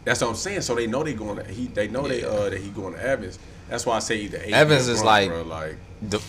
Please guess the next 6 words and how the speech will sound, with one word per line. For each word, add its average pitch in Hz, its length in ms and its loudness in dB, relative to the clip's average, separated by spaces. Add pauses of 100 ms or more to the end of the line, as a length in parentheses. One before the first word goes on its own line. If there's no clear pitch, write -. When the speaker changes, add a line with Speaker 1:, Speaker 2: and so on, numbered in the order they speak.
(140)
Speaker 2:
Devontae 101 560 6
over 85 220 0
there. 80 160 -2 (600)
Speaker 1:
Yeah, 90 220 -4 (120)
Speaker 2:
Like, 71 240 -4
Speaker 1:
yeah. 85 60 -6